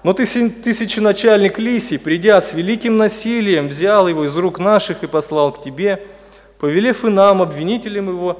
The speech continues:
идти к тебе. Ты можешь сам, разобрав, узнать от него о всем том, в чем мы обвиняем его. Иудеи подтвердили, сказав, что это так. То есть теперь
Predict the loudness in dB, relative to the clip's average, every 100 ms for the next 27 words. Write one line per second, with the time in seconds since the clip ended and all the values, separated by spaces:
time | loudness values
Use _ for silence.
0 | -12 -14 -12 -12 -12 -12 -8 -6 -8 -12
1 | -20 _ _ _ -2 2 4 2 -4 -2
2 | 2 2 0 -2 -2 2 2 0 -4 -16
3 | -20 -20 -10 -6 -2 2 2 2 -2 -4
4 | -2 0 0 -4 -6 -2 -2 -2 -4 -12
5 | -6 -2 0 0 -2 -6 -4 -2 -2 -4
6 | -8 -8 -10 -12 -20 _ _ _ _ -6
7 | 0 0 0 -2 -2 0 0 -2 -4 -8
8 | -6 -2 0 -2 -4 -8 -2 -2 -2 -6
9 | -16 -12 -12 -12 -10 -8 -10 -12 -20 -20
10 | _ _ _ _ _ _ _ -14 -14 -14
11 | -18 -20 _ _ _ _ _ _ _ _
12 | _ _ _ -8 0 0 0 -6